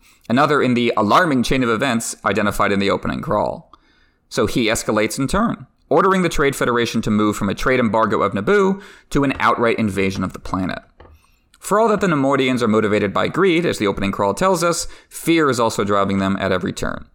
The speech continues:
They feared the Jedi, and so came crawling to Sidious. And now the Viceroy, Nute Gunray, fears using his own army, asking Sidious if that's even legal.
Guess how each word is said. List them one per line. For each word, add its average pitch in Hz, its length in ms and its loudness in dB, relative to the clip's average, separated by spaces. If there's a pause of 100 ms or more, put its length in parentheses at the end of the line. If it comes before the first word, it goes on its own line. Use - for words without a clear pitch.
(180)
They 98 100 -2
feared 147 340 0
the 147 60 -4
Jedi, 175 480 2
and 110 100 -2
so 95 160 -2
came 107 180 -2
crawling 104 380 0
to 110 80 0
Sidious. 131 640 -4 (340)
And 113 140 -2
now 185 160 2
the 143 80 -2
Viceroy, 131 420 2
Nute 131 240 0
Gunray, 117 420 0
fears 120 300 0
using 117 300 2
his 120 120 0
own 104 220 0
army, 131 440 0 (120)
asking 110 300 -2
Sidious 135 400 -2
if - 80 -6
that's 101 200 -4
even 123 220 0
legal. - 480 -2